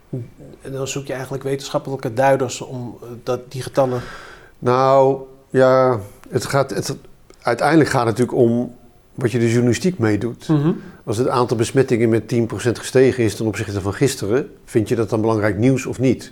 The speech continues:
Speaker 1: Ja.
Speaker 2: Dat is een journalistieke keuze, of twintig procent, of gedaald.
Speaker 1: Ja.
Speaker 2: Ehm, maar daar komt natuurlijk de vraag bij: het aantal besmettingen is gestegen, maar, eh, hoe komt het aantal besmettingen tot stand?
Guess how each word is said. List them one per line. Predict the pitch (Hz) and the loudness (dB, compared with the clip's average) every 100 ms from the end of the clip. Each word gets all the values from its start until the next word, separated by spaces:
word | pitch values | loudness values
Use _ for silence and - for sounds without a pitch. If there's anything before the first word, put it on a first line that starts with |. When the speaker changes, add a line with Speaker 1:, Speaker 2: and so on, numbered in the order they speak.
| - | -2
Speaker 1:
Ja. | 165 135 107 | 0 2 0
Speaker 2:
Dat | 113 - | -4 -4
is | 110 - | -8 -6
een | 107 110 | -8 -8
journalistieke | 104 113 104 - 113 | -6 -6 -6 -10 -10
keuze, | - 131 107 - | -2 0 -2 -10
of | 95 | -14
twintig | - 123 117 | 0 0 0
procent, | 120 104 - 110 - - | -6 -10 -8 -12 -14 -20
of | - | -16
gedaald. | - 101 110 104 - - - - - - - - - - - | -8 0 2 2 -4 -16 -20 -20 -20 -20 -18 -18 -18 -20 -2
Speaker 1:
Ja. | 120 117 | 2 4
Speaker 2:
Ehm, | 117 | 2
maar | 120 - 120 | -2 0 0
daar | 117 | 2
komt | 131 | 0
natuurlijk | 117 | 0
de | 110 107 | -2 2
vraag | 117 123 | 2 2
bij: | 107 104 113 | 2 4 4
het | 135 117 | 4 2
aantal | 113 107 | -2 -2
besmettingen | 104 98 123 127 110 | -4 0 0 2 0
is | 98 | -2
gestegen, | 107 - 104 104 95 98 82 - | -6 -4 -4 -2 -4 -6 -8 -10
maar, | 113 110 107 107 - - _ | -4 0 0 0 -2 -14 _
eh, | 113 104 | -4 -2
hoe | 117 | -2
komt | 110 | -4
het | - | -2
aantal | 110 110 | 0 0
besmettingen | 101 113 110 107 113 | -2 -2 -2 -2 -4
tot | 131 | -4
stand? | - 165 131 - | 0 0 0 -6